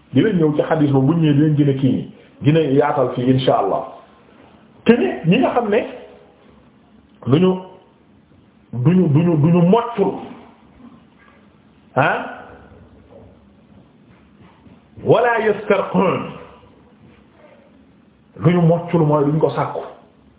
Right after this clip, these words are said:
Te ci seen borom duñu nekk di gaafal dara. Te ci seen borom kese la ñuy wàcceeru. Na nga xam ne ñoom dañuy dugg aljana sab'una alf. Soixante-dix mille.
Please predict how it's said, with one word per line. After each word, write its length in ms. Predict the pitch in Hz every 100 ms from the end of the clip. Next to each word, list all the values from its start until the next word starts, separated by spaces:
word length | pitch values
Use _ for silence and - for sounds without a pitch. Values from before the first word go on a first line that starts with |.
| _ _ _ _ _ _ _ _ _ _ _ _ _ _ -
Te 60 | 233 233
ci 60 | 262
seen 280 | 285 269 208
borom 320 | 277 277 196
duñu 180 | 202 202
nekk 220 | 202 185
di 120 | 185
gaafal 380 | 165 165 170 143
dara. 260 | 139 - -
Te 80 | 262 330
ci 120 | 269
seen 260 | 311 302
borom 340 | 285 277 254 -
kese 240 | 311 320 240
la 80 | 233
ñuy 160 | 220
wàcceeru. 440 | 208 - - 196 - - - - - - - _ _ _ _ -
Na 120 | 151
nga 100 | 185
xam 220 | 185 165
ne 100 | 147 147 - - _ _ _ _ _ _ - -
ñoom 200 | 131 139
dañuy 240 | 143 151
dugg 340 | 135 131 131 -
aljana 560 | 135 143 139 127 - - - _ _ _ _ _ _ _ _ _ -
sab'una 460 | 160 143 170 190 156
alf. 280 | 131 110 - - - _ _ _ _ _ _ - - -
Soixante-dix 760 | - 294 - 294 269 240 240 208
mille. 260 | 180 -